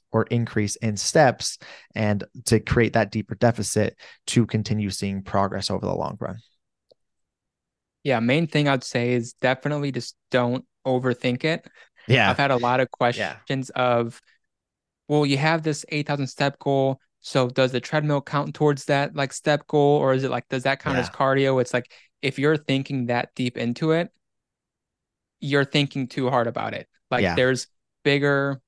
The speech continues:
Speaker 2: pieces to focus on, and, like, that shouldn't be the main focus. So wh-, like, what you call your cardio, it's kinda like the whole, like, "That's an R D L. No, that's a stiff leg deadlift." It's like,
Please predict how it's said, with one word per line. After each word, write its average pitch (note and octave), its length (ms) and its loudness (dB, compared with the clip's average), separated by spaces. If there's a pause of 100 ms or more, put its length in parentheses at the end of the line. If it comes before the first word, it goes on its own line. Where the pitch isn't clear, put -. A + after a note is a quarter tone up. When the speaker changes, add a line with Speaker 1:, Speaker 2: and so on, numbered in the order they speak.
(100)
Speaker 2:
pieces C3 420 -6
to - 120 -6
focus B2 420 -2
on, D#3 220 0
and, C3+ 120 -2
like, A#2+ 200 -2
that - 320 0
shouldn't A#2+ 400 -4
be A#2 440 -2 (540)
the B2 80 2
main A#2+ 280 2
focus. - 400 -4
So A2+ 180 -4
wh-, - 180 -2
like, - 140 -10
what B2+ 360 -2
you C3 140 0
call B2+ 300 -4
your A#2 140 -2
cardio, C3+ 680 -2 (400)
it's C3 140 0
kinda F3 220 -2
like C3 340 0 (180)
the C3+ 60 -2
whole, C3+ 180 4
like, A#2 300 -2 (280)
"That's D3+ 200 0
an C#3+ 80 -2
R D3 200 4
D C3+ 160 2
L. G#2+ 380 -2
No, C3 100 2
that's C3+ 200 0
a C#3 40 -10
stiff - 280 -2
leg C3 160 0
deadlift." B2+ 520 0
It's A#2+ 200 -4
like, A#2 320 -2